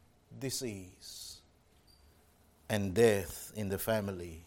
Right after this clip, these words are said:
are among life's most painful times. We find King David here in our text weeping over the death of his rebellious son,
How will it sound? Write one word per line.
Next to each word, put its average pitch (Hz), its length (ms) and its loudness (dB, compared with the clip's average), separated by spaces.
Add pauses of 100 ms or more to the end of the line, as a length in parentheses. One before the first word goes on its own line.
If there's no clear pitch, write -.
(1200)
are 107 180 0
among 104 440 -2
life's 110 720 -2 (180)
most 101 800 -2 (160)
painful 98 680 -8 (340)
times. 87 360 -14 (3750)
We 123 80 6
find 180 360 12
King 175 240 10
David 151 340 12
here 165 260 10
in 139 120 8
our 139 100 10
text 165 400 8
weeping 156 460 6
over 156 240 10
the 131 100 6
death 156 380 8
of 143 120 -4
his 147 200 0
rebellious 147 640 8
son, 123 400 4